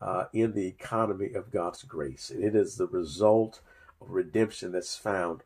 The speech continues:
only in Jesus Christ. It is this liberty that Paul says in Galatians five and one. It is this liberty that we are to stand firm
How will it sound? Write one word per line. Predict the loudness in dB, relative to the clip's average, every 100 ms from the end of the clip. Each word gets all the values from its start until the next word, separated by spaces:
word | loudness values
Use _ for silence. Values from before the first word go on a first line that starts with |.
| -4
only | 0 2 2 0 -2 _ _ _
in | -6 -6 -6
Jesus | -6 -6 -4 -4 -6
Christ. | -8 -4 -2 -2 -8 -16 _ -20 _ -2
It | 2
is | 0 -2 6
this | 10 10 8 -2
liberty | 2 6 6 6 2 2
that | 0 4
Paul | 6 6 4
says | 2 2 2
in | 2
Galatians | 4 4 2 0
five | 0 2
and | 0
one. | -2 -4 -8 -20 _
It | 2
is | 2 0 -4
this | 4 4 4
liberty | 4 6 6 4
that | 4
we | 4 4
are |
to | 4 -2
stand | -4 -2 -2 -2
firm | -8 0 4 4 2